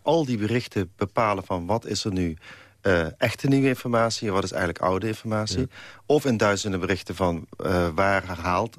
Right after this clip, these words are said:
Speaker 1: herhalen die berichten zich... en waarin verschillen ze zich, waar vullen ze elkaar aan.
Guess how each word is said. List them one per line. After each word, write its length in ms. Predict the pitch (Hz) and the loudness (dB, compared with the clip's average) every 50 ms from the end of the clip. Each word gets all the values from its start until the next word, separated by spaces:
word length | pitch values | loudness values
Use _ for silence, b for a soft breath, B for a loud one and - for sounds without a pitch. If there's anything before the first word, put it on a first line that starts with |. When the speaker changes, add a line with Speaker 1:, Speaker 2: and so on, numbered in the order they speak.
| - - | -18 -14
Speaker 1:
herhalen 560 | - - 92 90 85 82 87 92 101 123 143 | -10 -8 -6 -4 -2 0 2 2 2 0 0
die 100 | 143 147 | -2 -4
berichten 320 | - 139 131 120 - 147 135 | -2 -4 -4 -4 -4 -4 -2
zich... 220 | - 139 139 - | 0 0 0 0
en 180 | - 123 98 85 | 0 0 2 2
waarin 320 | 98 98 95 82 90 87 | 2 2 2 0 -2 -6
verschillen 380 | - 90 - - 101 98 107 113 | -6 -8 -4 -2 -2 -2 0 -2
ze 100 | 113 120 | -2 -2
zich, 200 | 131 139 - - | -2 -4 -4 -2
waar 220 | - 98 98 95 - | 0 0 0 2 2
vullen 200 | - 95 92 87 | 2 0 0 0
ze 100 | 80 87 | -2 -2
elkaar 280 | 85 - - 87 - | -4 -2 -2 -2 0
aan. 300 | - 98 95 92 85 76 | 0 0 0 0 0 -2